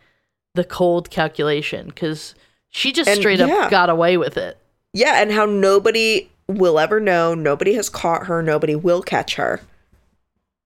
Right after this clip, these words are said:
Speaker 1: Yeah.
Speaker 2: She, like, no,
Speaker 1: So
Speaker 2: I
Speaker 1: she,
Speaker 2: can see how that.
Speaker 1: she's the scariest for me. I mean,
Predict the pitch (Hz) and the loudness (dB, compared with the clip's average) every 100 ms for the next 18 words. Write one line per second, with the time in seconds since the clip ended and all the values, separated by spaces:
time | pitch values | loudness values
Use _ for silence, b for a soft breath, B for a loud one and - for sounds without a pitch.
0 | _ _ _ _ _ 185 196 170 - 202 | _ _ _ _ _ -4 0 2 2 -2
1 | - 185 156 185 - - B B B B | 2 2 2 0 -16 -18 B B B B
2 | B B _ _ _ _ _ - 208 220 | B B _ _ _ _ _ -6 2 4
3 | 277 415 - 185 151 147 147 277 294 277 | 4 0 0 0 2 0 0 0 0 -2
4 | - 226 220 185 165 - 185 160 139 196 | -2 0 2 2 0 -4 -4 -4 -2 0
5 | 208 196 175 | 0 -2 -8